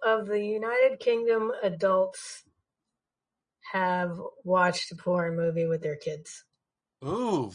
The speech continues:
Speaker 2: very close. Very close. Simply, they watched porn during the lockdown.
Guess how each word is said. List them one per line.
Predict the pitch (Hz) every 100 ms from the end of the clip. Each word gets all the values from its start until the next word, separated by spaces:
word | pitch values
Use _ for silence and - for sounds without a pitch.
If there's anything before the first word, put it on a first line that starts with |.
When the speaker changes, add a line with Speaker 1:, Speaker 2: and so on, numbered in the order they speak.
| 90
Speaker 2:
very | 147 175 175
close. | 143 147 107 85 - - _ _ _ _ _ 85 95
Very | 101 147 165 151
close. | 131 110 82 - - _ _ _ _ _ _ _
Simply, | - - 143 143 160 156 151
they | 131 120
watched | 123 143 151 - -
porn | - 147 143 143 131
during | 127 135 139 131
the | 117
lockdown. | 117 135 127 - 101 85